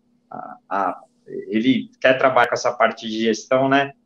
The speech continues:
Cara, quem tá no comando do clube tem que saber separar e tem que saber entender que o torcedor, cara, vive num fantasy game todo dia, né? Ele quer todo mundo,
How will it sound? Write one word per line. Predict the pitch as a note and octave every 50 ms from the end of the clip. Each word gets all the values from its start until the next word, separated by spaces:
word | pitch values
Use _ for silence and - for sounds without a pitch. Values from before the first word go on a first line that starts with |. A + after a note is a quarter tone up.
| _ _ _ _ _ _ _ _ _ _ - - -
Cara, | - E3 E3+ D3 G#2 F#2+
quem | - - D3+ D#3+ D#3
tá | - E3+
no | F3+ - -
comando | F3+ E3 E3 E3+ E3 D#3+
do | D3+ D3 D3+
clube | D#3 D#3+ D#3 E3 D#3
tem | - E3 E3
que | -
saber | - E3 D3+ C#3 C#3+
separar | C#3 - D3 - - B2+ B2 A#2+ A#2+ B2 B2+ C3 C3
e | C3
tem | C3+ C3+ C3
que | -
saber | - C#3+ C3 C3+
entender | C#3 C3+ D3 C#3+ C#3+ B2+ B2+ C3 B2+
que | - D#3
o | D3+ D3+ D3 C#3
torcedor, | D3 - F3+ F#3 - - G#3+ D3 C3+ D#3 G3 A3 G#3
cara, | - C3 A2 G2+ F#2 - -
vive | C3 D#3 D3+ F3
num | F#3 F#3+
fantasy | F3+ - F#3+ F3+ F3+ F#3+ F3 E3+ F3 E3
game | C3 C#3 D3 E3 E3+ F#3+ G3 G3 - -
todo | F#3 F3+ F#3 A#3+ G#3+
dia, | - B2+ C3 B2+
né? | A#2+ A2
Ele | A2 G#2+ -
quer | - C3+ C#3
todo | - D3 D3+ E3 D3+
mundo, | C3+ B2+ C#3+ D#3 E3 E3+ E3+ F3 E3+ F3